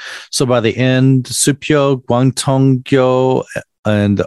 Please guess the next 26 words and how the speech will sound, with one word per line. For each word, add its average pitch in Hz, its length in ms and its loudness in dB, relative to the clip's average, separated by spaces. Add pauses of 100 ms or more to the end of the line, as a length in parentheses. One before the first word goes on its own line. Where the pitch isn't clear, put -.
(120)
Ogwan 123 500 0
Sumun 113 560 2
Gate, 123 300 0
they 120 80 2
will 117 100 2
all 104 240 0
be 107 140 -2
restored. 123 720 -2
I - 20 -12 (420)
mean, 120 140 2
Gwangtonggyo 127 520 2
is 101 120 -2
kind 120 220 -4
of 101 80 -2
already 95 240 0
restored. 92 400 -2
It's 95 100 -2
just - 240 -4
in 92 60 0
a 87 40 0
different 87 320 -4
location 92 500 -2
than 87 140 -2
it 82 40 -6
originally 82 420 -6
was. 80 480 -8